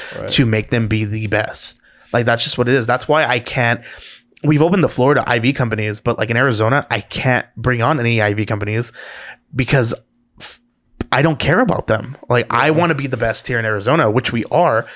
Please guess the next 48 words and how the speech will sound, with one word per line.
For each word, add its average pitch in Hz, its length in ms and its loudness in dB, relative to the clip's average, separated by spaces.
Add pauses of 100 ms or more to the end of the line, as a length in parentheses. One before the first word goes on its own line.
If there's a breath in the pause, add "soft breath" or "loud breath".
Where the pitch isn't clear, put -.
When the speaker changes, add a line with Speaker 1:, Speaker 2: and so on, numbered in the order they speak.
(460 loud breath)
Speaker 2:
Why 120 300 2
am 165 140 2
I 165 40 0
gonna 151 160 0
self-compete 131 720 -2
against 110 280 -4
myself 110 580 -4 (300)
because 131 360 2
I 135 120 2
know 147 140 2
myself, 104 420 -2
I'm 120 160 -4
gonna 120 160 0
work 110 340 -2
my 113 140 0
ass 139 260 0
off 107 180 -2
to 113 120 0
w-, 104 280 -6
make 120 380 -4
them 120 220 0
the 110 60 -4
Speaker 1:
Yeah. 101 60 -10 (260)
Speaker 2:
best. 107 220 -8 (640 loud breath)
I, - 100 -6 (100)
I - 40 2
might 147 200 4
as 131 120 0
well 139 160 4
go 131 300 4
look 123 340 0
for, - 260 -2 (100)
uh, 131 200 2
for 135 160 2
them 120 140 2
in 117 80 0
other 107 160 -2
states, 156 360 -2
which 151 160 -2
we 190 100 2
are 185 120 4
helping 127 240 0
people 113 200 -4
in 107 100 -4
other 104 120 -4
states. 120 440 -2
Speaker 1:
Yeah. 107 180 -8 (300 loud breath)
Speaker 2:
Um, 110 440 0